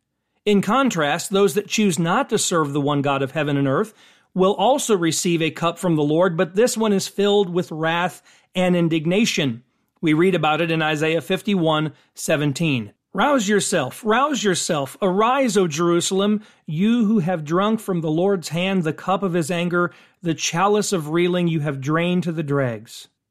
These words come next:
David knew that God was not only good to him here in preserving his life, but God also had blessings reserved for David in eternity. Everything God does is good for his people. "We have a pleasant plot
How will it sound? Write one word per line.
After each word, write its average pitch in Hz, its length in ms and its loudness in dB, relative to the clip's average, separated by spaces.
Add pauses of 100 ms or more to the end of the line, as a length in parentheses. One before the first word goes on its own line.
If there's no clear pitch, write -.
(320)
David 226 380 2
knew 185 240 4
that 170 220 -4
God 190 340 0
was 175 180 -2
not 180 200 2
only 170 240 0
good 180 240 0
to 170 120 -2
him 147 220 0
here 170 280 0
in 147 100 -2
preserving 147 480 -2
his 139 180 -2
life, 143 420 -2 (380)
but 135 160 -4
God 147 220 2
also 165 320 0
had 151 180 -2
blessings 147 480 -2
reserved 147 440 -2
for 156 120 -4
David 135 360 0
in 135 100 0
eternity. 123 640 -6 (420)
Everything 175 600 0
God 147 320 0
does 135 340 0
is 160 220 -6
good 147 360 0
for 139 180 -4
his 135 200 -2
people. 131 500 -10 (460)
"We 160 160 2
have 156 200 0
a 143 60 0
pleasant 175 420 -2
plot 151 420 -2